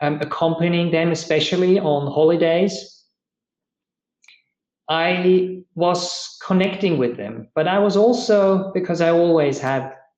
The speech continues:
kind of this affinity to, to look at things, see things, and, and take some pictures. So I would take pictures of those, those beautiful beings. And I really enjoyed that,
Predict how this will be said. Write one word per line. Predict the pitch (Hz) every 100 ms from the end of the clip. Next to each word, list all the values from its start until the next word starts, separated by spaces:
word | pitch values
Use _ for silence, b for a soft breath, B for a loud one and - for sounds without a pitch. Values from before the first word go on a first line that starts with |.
| -
kind | 147
of | 127
this | 147 139
affinity | 135 - 151 139 139 127 123
to, | 135 123 123 B B B _ _ _ _ _
to | 147 135 131 127 - -
look | 156 214
at | 208 -
things, | 160 123 120 -
see | 170 175 175
things, | 170 160 156 147
and, | 147 143 -
and | 151 147 143 - -
take | 160
some | - 151
pictures. | 151 202 202 123 117 - - -
So | - 143 139
I | 139
would | 139 151 151
take | 147 139 -
pictures | 233 - 127 104
of | - 127 -
those, | 123 120 117 - b b b
those | - 139 139
beautiful | - 254 285 240 214 190
beings. | 185 180 123 - - - - _ _ _ b b b b _ _ -
And | 156
I |
really | 165 196 190
enjoyed | 170 156 165 165
that, | 123 110 -